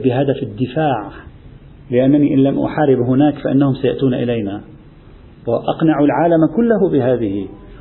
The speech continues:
والقانون الدولي أيضا يمكن أن يساعدهم في ذلك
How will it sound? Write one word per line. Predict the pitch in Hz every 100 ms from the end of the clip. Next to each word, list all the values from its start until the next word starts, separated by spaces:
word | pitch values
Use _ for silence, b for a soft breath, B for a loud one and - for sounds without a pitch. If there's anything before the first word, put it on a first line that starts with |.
| B
والقانون | 135 135 147 139 139
الدولي | 135 131 131 160 190
أيضا | 185 196 190
يمكن | 190 180
أن | 175
يساعدهم | 170 - 156 151 190 180 175
في | 135 139
ذلك | 131 127 117 117